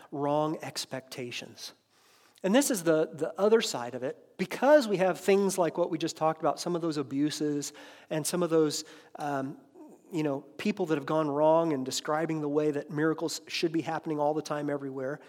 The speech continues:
we can make the wrong expectation on the other side that just says, "Well, miracles can't happen. They just can't be done." And I understand the pull toward rationality and,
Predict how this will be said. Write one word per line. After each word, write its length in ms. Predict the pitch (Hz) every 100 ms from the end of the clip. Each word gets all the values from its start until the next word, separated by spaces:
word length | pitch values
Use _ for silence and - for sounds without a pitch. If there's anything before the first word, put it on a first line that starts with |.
| - - - - -
we 140 | 196
can 200 | 196 202
make 180 | 208 254
the 80 | 185
wrong 300 | 175 254 330
expectation 680 | 254 - 185 175 180 175 175
on 80 | 156
the 120 | 160
other 320 | - 240 262
side 520 | 233 - 117 120 123 127
that 100 | 170
just 160 | 175 -
says, 180 | 165 147
"Well, 100 | 139
miracles 400 | 160 180 165 -
can't 260 | - 139
happen. 380 | - 107 - 107 - _ _ _ _ _ _ _ _
They 100 | -
just 220 | 139 147 -
can't 200 | 156 156
be 100 | 139
done." 260 | 110 107 - _ - - _ _ _ _ _ _ - _ - - -
And 100 | 160
I 120 | 196
understand 680 | 240 247 - 220 226 113 - - _
the 140 | - -
pull 680 | - 202 202 147 127 - -
toward 420 | - 165 156 135 - - -
rationality 1040 | 147 170 165 170 156 151 170 147 123 110 - - - -
and, 260 | 147 135